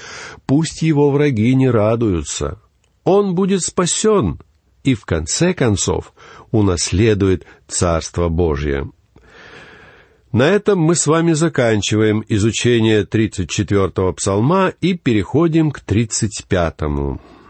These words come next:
Он тоже был написан Давидом. В его подзаголовке стоят такие слова: «Псалом раба Господня Давида».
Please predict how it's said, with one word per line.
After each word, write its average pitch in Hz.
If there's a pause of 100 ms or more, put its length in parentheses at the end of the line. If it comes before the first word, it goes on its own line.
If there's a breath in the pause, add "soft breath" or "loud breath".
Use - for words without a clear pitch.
(140 loud breath)
Он 170
тоже 160
был 117
написан 101
Давидом. 76 (180)
В 85
его 139
подзаголовке 95
стоят 92
такие 95
слова: 78 (920 soft breath)
«Псалом 139
раба 123
Господня 117
Давида». 87